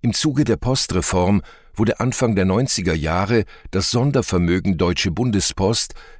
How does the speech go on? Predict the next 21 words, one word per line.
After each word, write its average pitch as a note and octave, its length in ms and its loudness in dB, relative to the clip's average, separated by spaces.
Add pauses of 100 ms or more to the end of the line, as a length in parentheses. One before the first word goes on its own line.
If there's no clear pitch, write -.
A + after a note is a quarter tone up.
(140)
in A#2+ 120 2
Post - 460 -2
und B2 160 -2
Telekom G2 500 0
aufgespalten. D2+ 1000 -2 (720)
Die A2 80 0
beiden A#2+ 280 2
Nachfolger F#2+ 720 0 (260)
wurden G2 280 0
zu - 200 -2
Aktiengesellschaften. D#2 1300 -2 (760)
Die F2 260 -4
Einvernehmensrechte F#2+ 1120 0
des F2 220 0
Bundesfinanzministeriums, F#2+ 1600 0 (340)
die G#2 120 0
ich - 140 -2
mit A2 180 2
so C3+ 180 0
viel C#3 320 -2
Energie G#2 600 0